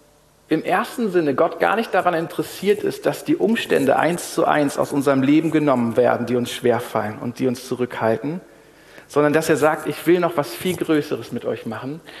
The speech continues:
Ich will eure Herzen so verändern, dass egal in welcher Situation ihr seid, egal in welchem Umstand ihr seid, es euch einfach nichts mehr ausmacht.“ Was ist, wenn wir wie Petrus oder Paulus oder die anderen Jünger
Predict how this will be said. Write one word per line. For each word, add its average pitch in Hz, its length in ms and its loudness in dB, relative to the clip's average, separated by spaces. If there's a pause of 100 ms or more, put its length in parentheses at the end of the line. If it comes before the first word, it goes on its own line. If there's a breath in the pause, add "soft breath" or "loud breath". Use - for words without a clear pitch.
(180 loud breath)
Ich 135 320 -6
will 202 480 4
eure 147 220 4
Herzen 160 420 -2
so 175 220 4
verändern, 151 840 0
dass - 180 -4
egal 156 460 2
in 226 120 -2
welcher 202 280 2
Situation 175 460 0
ihr 143 100 0
seid, 131 220 0
egal 147 400 2
in 214 120 2
welchem 185 280 0
Umstand 156 520 -2
ihr 131 100 2
seid, 123 500 0 (440 loud breath)
es - 180 -2
euch 120 180 0 (100)
einfach 175 500 -2
nichts - 320 -4
mehr 143 160 2
ausmacht.“ 139 500 -2 (1200 loud breath)
Was 185 220 0
ist, 180 300 0
wenn 165 220 0
wir 160 180 2
wie 254 100 4
Petrus 247 800 -2 (300 loud breath)
oder 156 220 4
Paulus 165 840 0 (180 loud breath)
oder 190 200 4
die 185 140 2
anderen 247 380 2
Jünger 185 340 2